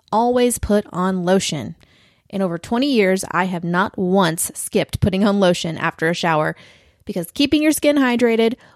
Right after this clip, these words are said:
will keep it looking and feeling its best. And it'll keep you looking younger longer. So honestly, it's kind of a win. Number thirty-four, invest in good skincare.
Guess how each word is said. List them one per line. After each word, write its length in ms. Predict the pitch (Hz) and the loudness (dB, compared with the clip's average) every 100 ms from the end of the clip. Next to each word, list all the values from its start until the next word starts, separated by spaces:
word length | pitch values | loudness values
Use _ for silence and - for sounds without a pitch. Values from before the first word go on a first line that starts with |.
| - | -4
will 240 | 165 156 | -2 -2
keep 300 | - 233 220 | -2 -6 -4
it 140 | - 190 | -4 -4
looking 420 | 190 180 190 - | -4 -4 -6 -8
and 160 | 196 175 | -10 -8
feeling 380 | - 160 156 - - | -6 -6 -6 -8 -6
its 340 | 151 - - - _ | -6 -6 -18 -20 _
best. 400 | - - - - _ _ - | -4 -2 -6 -10 _ _ -4
And 320 | 311 330 294 - _ - | -2 0 -2 -6 _ -2
it'll 260 | 320 330 | 2 2
keep 200 | 320 330 | 0 -2
you 80 | 320 | 0
looking 360 | 330 339 339 339 | 0 0 -4 -6
younger 440 | 233 226 226 220 - - | -4 -2 0 -2 -4 -6
longer. 500 | 165 151 - 120 202 | -6 -6 -6 -8 -6
So 460 | - 240 233 226 - _ - _ _ _ - | -2 2 2 0 -4 _ -20 _ _ _ -2
honestly, 480 | 214 285 - 320 311 _ | 2 2 2 0 0 _
it's 100 | - | -8
kind 220 | - 247 240 | 0 2 4
of 80 | |
a 40 | 240 | 4
win. 300 | 214 - - _ _ - - - | 2 -2 -14 _ _ -20 -12 -2
Number 300 | 269 330 320 | 0 2 2
thirty-four, 680 | 349 330 277 330 262 - 180 - - - - _ | 2 0 0 0 0 -2 -10 -20 -20 -20 -20 _
invest 560 | 254 254 269 339 - - | -2 0 2 2 0 -4
in 180 | 196 190 | -2 0
good 360 | 185 202 208 202 _ _ - | 2 0 0 -4 _ _ -16
skincare. 640 | - - 185 185 147 117 | -6 0 0 0 -6 -10